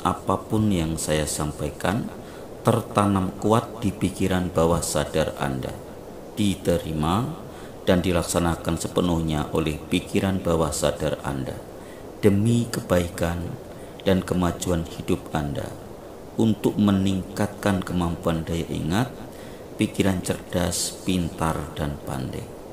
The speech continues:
Demikianlah kenyataannya. Sambil saya melanjutkan berbicara dengan Anda, saya sekarang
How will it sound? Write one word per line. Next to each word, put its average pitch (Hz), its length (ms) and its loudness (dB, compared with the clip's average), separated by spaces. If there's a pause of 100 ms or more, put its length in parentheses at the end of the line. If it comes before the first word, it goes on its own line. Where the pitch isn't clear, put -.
(720)
Demikianlah 82 640 2 (320)
kenyataannya. 92 1120 -2 (1400)
Sambil 147 640 2
saya 113 320 6
melanjutkan 92 640 4
berbicara 87 640 2
dengan 85 400 0
Anda, 98 640 2 (720)
saya 90 320 4
sekarang 87 560 2